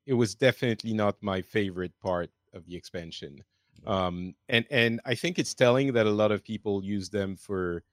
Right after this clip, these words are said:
alt, uh, you know, f-, farming stuff, because at that point in your experience, you need the mindless experience where you're just not thinking too much about how things go.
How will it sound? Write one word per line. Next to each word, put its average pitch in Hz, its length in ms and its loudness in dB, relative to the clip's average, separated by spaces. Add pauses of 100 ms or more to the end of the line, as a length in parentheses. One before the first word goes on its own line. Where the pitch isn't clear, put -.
(340)
alt, 110 520 2 (140)
uh, 104 680 2 (680)
you 110 140 -8
know, 98 140 -2
f-, - 220 -14 (100)
farming 104 840 0 (460)
stuff, 127 580 2 (320)
because 110 260 2
at 107 140 6
that 139 280 8
point 110 420 0
in 104 160 -4
your 95 500 -2
experience, 104 760 -4
you 107 120 -2
need 104 340 -2
the 90 420 -4 (1040)
mindless 139 720 6
experience 147 760 0
where 113 120 0
you're 104 240 2
just 104 320 -2
not 104 220 2
thinking 120 420 0
too 127 160 0
much 120 280 4
about 107 320 4 (160)
how 113 220 4
things 104 360 -2
go. 135 400 4